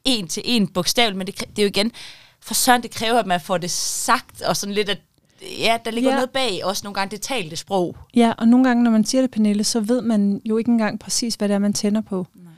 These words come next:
Speaker 2: Men fordi bare det at få lov til at undersøge, og kunne sige højt, ved du hvad, "Ej, nogle gange, så hvis jeg ligger og onanerer, eller ser porno, så tænder jeg på at kigge på choking." Og jeg ved ikke helt, altså sådan, men bare det der med, at kunne sådan åbne det, og så sådan tage nogle skridt ind i det,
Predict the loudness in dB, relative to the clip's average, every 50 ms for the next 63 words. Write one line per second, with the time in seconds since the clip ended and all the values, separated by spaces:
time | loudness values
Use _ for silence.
0 | _ _ _ 0 0 0 0 0 _ _ _ _ -4 0 0 0 2 4 4 4
1 | 4 4 2 2 2 2 2 2 2 2 0 -2 -4 0 2 2 2 2 2 0
2 | 0 0 0 -2 -4 -4 -2 -2 -2 -2 0 0 0 0 0 -2 -2 -4 -4 -4
3 | -2 0 0 2 2 2 2 0 0 0 0 0 -2 -2 -2 -4 -4 -4 -2 -2
4 | -2 -2 0 -2 -2 -2 -2 0 0 2 2 2 2 0 0 -2 -2 -4 -2 -2
5 | -2 -4 -4 -4 -6 -4 -4 -2 0 0 0 -2 -4 -6 -6 -4 -2 0 0 0
6 | 0 0 -2 -4 -6 -8 -8 -6 -8 -8 -8 -6 -8 -8 -6 -4 -4 -4 -4 -2
7 | -4 -6 -6 -8 -12 -20 _ _ _ _ _ _ _ _ _ _ _ -4 -2 -2
8 | 0 0 0 0 0 -2 -2 -2 -4 -6 -4 -4 -4 -4 -2 -2 2 2 2 2
9 | 2 0 _ _ -4 0 2 4 4 2 2 2 2 2 2 2 0 0 -2 -2
10 | -4 -6 -6 -8 -6 -2 -2 -2 2 2 0 0 0 0 0 0 0 0 -4 -4
11 | -2 -2 -2 -2 -2 -4 -4 -2 2 4 6 6 4 2 -2 -14 _ _ _ _
12 | _ _ _ _ _ _ _ _ _ _ _ _ _ _ _ _ _ _ _ _
13 | _ _ _ _ _ _ _ -6 -2 2 2 4 4 2 2 0 -2 -2 -2 0
14 | 0 0 0 0 0 -2 -2